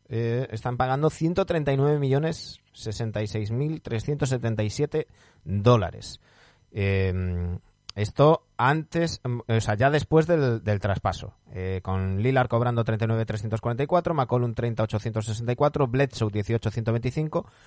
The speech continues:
Nurkic doce, Larry Nance Junior diez, eh, seiscientos noventa, Anthony Simons tres novecientos, y, mm, y Justin Winslow, Andrew Nicholson, Keon Johnson. Pero claro, es que, es que ahí estaba Covington cobrando un auténtico pastizal y,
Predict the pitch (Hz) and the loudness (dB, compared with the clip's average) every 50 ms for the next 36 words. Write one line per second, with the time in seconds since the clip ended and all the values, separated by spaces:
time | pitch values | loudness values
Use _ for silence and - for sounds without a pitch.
0 | _ _ - 127 127 135 139 - - 131 - - - 123 135 147 151 - - 156 | _ _ -2 4 4 4 4 4 0 -4 -4 -4 -2 2 2 2 4 4 0 0
1 | 156 - - - - 104 104 107 110 110 110 107 117 120 120 123 123 120 113 110 | -2 -2 -4 -4 -2 -2 -2 0 0 -2 -2 0 0 0 0 2 2 0 0 0
2 | 110 113 113 - - - 120 117 113 113 113 113 110 110 107 - 117 110 107 120 | -2 -2 -2 -4 -8 -6 -4 -2 -2 0 0 0 -2 -2 -2 -4 -6 -4 -4 -4
3 | 110 117 110 120 123 131 147 156 147 147 156 151 - - _ - - _ _ - | -4 -2 0 2 2 2 2 0 0 0 -2 -2 -4 -8 _ -20 -20 _ _ -10
4 | 101 95 117 104 113 110 98 127 123 120 113 110 - - 113 117 117 110 - - | -4 -4 -2 -2 -2 0 0 0 0 2 0 0 -2 -2 -2 -2 -2 -2 -4 -8
5 | - - - 110 110 117 113 - 135 135 135 143 - - 135 143 - - - - | -12 -8 -4 0 0 0 0 2 0 0 0 0 -2 -2 -2 -2 -2 -6 -12 -20
6 | - - - - _ _ _ _ - 101 98 98 92 90 90 90 90 90 90 87 | -20 -20 -20 -20 _ _ _ _ -4 -2 -2 0 0 0 -2 -2 -2 -4 -4 -6
7 | - - - 98 95 92 92 90 90 101 95 - 113 104 95 110 120 117 113 113 | -8 -8 -6 -4 -2 -2 -2 -2 -2 -2 -2 -2 -4 -2 0 0 0 2 2 0
8 | 104 113 113 110 110 110 110 110 107 104 98 98 107 98 95 101 110 113 - 107 | 0 0 0 0 2 2 0 0 0 -2 -4 -4 -4 -4 -2 -2 -2 -2 -2 -2
9 | 110 107 - 110 107 107 107 - 95 92 90 90 80 71 73 - - 92 - - | -2 -2 -2 -2 -2 -2 -4 -4 -4 -4 -4 -4 -6 -6 -8 -8 -10 -12 -12 -12
10 | - - - - - - _ - - 98 98 92 98 117 120 98 - - 92 98 | -18 -20 -20 -20 -20 -20 _ -4 0 0 2 4 4 4 4 4 2 0 -2 0
11 | 98 101 - - - - 98 95 98 104 104 110 110 117 120 117 120 117 - - | 0 -2 -2 -6 -6 -4 0 0 2 2 2 2 2 2 2 0 0 -2 0 0
12 | 117 117 117 117 113 117 117 113 - 139 131 127 131 135 131 123 135 131 131 135 | 2 2 2 4 4 2 2 2 6 8 8 8 8 4 2 2 2 2 2 0
13 | 123 123 113 107 110 117 117 120 123 127 131 135 - 117 117 107 107 104 113 107 | -2 -2 -2 -2 -2 -4 -2 -2 -2 -2 -2 -4 -6 -4 -2 -2 -2 -2 -2 -4
14 | 101 - 117 - 123 120 123 120 117 110 - - 107 101 - 110 - - 113 143 | -4 -4 -2 0 2 4 4 4 4 2 2 0 -2 0 -2 -2 -2 0 0 -2
15 | 170 - 123 120 110 104 104 101 98 95 | -2 -2 -2 -2 0 0 0 -2 -2 -2